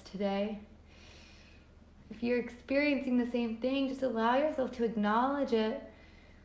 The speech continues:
without judgment. We're gonna reach back up with the chest, hands coming back down onto the mat. Walk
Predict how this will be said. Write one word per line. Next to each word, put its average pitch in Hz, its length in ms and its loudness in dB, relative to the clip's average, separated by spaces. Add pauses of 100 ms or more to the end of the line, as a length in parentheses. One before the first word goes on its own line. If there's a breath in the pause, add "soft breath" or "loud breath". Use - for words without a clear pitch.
(680 loud breath)
without 240 400 0
judgment. 214 580 -2 (2750 loud breath)
We're 233 140 -2
gonna 220 240 0
reach 247 800 -2 (260 loud breath)
back 240 340 0
up 262 220 2
with 269 160 4
the 269 80 0
chest, 247 400 2
hands 254 460 2
coming 254 200 0
back 247 220 6
down 247 240 6
onto 240 300 0
the 233 80 0
mat. 220 320 4
Walk 254 680 8